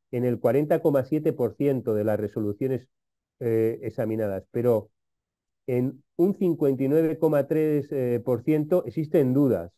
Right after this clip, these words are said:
existen dudas. Y dentro de esas dudas, eh, eh, lo que tenemos, eh, claro es que en sesenta y tres de todas esas resoluciones, que son como algo así como un diecisiete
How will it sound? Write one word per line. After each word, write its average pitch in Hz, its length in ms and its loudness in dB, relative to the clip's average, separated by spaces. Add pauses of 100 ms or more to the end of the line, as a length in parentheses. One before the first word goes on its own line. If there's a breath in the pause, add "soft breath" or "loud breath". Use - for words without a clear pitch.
(840)
existen 131 460 -2
dudas. 95 300 -4 (920)
Y 139 120 0
dentro 180 320 4
de 190 80 4
esas 165 260 2
dudas, 185 440 2 (120)
eh, 147 340 -6 (100)
eh, 120 340 -2
lo 127 140 2
que 135 100 2
tenemos, 160 400 0
eh, 156 60 -12 (240)
claro 185 300 6
es 175 100 -2
que 127 360 -4
en 117 180 -4
sesenta 120 420 -4
y 113 80 -2
tres 180 320 0
de 127 120 -2
todas 135 280 0
esas 131 240 -4
resoluciones, 123 580 -4
que 131 120 -4
son 143 260 -6
como 123 340 -6
algo 147 180 -2
así 156 200 -6
como 135 260 -2
un 139 140 -2
diecisiete 143 800 -4